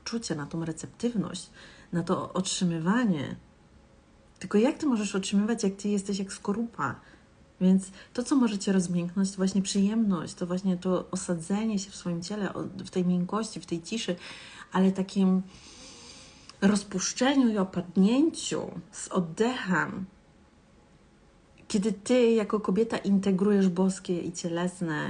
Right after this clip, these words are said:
ziemskie także. I to je-, to jest kobieca ścieżka, to jest smocza ścieżka, kiedy smoki będą cię zawsze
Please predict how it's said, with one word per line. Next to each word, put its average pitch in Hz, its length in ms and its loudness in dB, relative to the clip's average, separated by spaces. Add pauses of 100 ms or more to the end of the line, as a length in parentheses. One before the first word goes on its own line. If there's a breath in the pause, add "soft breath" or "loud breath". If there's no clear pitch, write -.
ziemskie 190 560 2
także. 185 640 -2 (760 loud breath)
I 196 140 4
to 226 160 4
je-, 254 140 2
to 226 280 0
jest 330 160 4
kobieca 175 320 0
ścieżka, - 360 -2
to 202 140 0
jest 208 260 -2
smocza 233 380 2
ścieżka, 160 580 -4
kiedy 180 300 -4
smoki 220 420 0
będą 214 260 -2
cię 196 160 -4
zawsze 220 440 -2